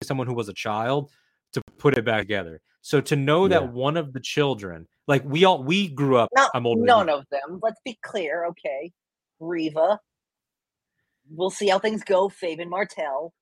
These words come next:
Speaker 1: So, yeah, yeah, he's dead. No, that guy ain't making it up. But the ability to now watch Revenge of the Sith and see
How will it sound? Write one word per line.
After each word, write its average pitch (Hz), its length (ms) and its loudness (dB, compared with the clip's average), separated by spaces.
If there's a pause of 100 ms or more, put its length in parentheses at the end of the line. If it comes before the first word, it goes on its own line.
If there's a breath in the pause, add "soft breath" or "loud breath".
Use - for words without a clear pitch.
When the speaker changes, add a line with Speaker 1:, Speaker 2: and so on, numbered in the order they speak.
(300)
Speaker 1:
So, 127 200 -6 (200)
yeah, 120 280 -4
yeah, 117 120 -6
he's 117 180 -4
dead. - 260 -12 (100)
No, 101 100 -12
that 117 180 -2
guy 107 100 0
ain't 101 120 -4
making 92 220 -10
it 90 80 -10
up. 90 180 -8 (380 loud breath)
But 143 380 2 (360 soft breath)
the 143 360 2
ability 196 680 4
to 156 640 0
now 139 280 -2
watch 135 340 -4
Revenge 117 300 -2
of 113 60 -4
the 107 80 -6
Sith 117 280 -6
and 107 140 -8
see 113 520 -8